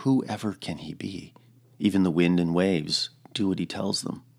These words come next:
In the gospel accounts, Jesus and his friends are in a boat in an evening crossing when a fierce squall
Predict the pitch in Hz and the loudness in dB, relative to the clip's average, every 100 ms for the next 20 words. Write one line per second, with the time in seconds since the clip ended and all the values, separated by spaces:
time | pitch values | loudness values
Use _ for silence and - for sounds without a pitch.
0 | _ _ _ _ _ - - - - - | _ _ _ _ _ -20 -20 -16 -12 -12
1 | - - - _ _ _ _ _ _ - | -14 -20 -20 _ _ _ _ _ _ 2
2 | 120 117 - 123 120 151 - 139 117 - | 6 6 4 2 4 4 4 2 2 4
3 | 110 92 - 113 120 - 107 95 - - | 4 4 2 2 4 4 4 4 2 2
4 | 95 98 98 85 82 82 90 98 - 80 | 2 2 0 -2 -2 0 2 0 -2 -4
5 | 80 98 98 92 - 87 82 - 85 80 | -2 -2 0 -2 -2 -4 -4 -4 -4 -6
6 | - _ _ _ _ _ _ - 90 - | -12 _ _ _ _ _ _ -6 -6 -2
7 | 113 107 - - 92 92 92 95 | 2 4 4 2 2 2 2 -2